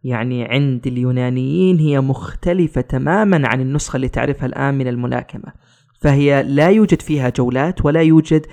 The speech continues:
فيها حد زمني، يعني ما فيها لا وقت ولا جولات.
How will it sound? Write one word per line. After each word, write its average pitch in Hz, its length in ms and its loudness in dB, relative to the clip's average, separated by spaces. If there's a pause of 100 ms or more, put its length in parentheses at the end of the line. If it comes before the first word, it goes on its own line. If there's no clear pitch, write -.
(220)
فيها 139 640 -2
حد 139 500 -4
زمني، 123 440 -4
يعني 127 200 -8
ما 139 120 -2
فيها 135 280 -4
لا 143 140 2
وقت 156 400 2
ولا 143 240 4
جولات. 131 440 -2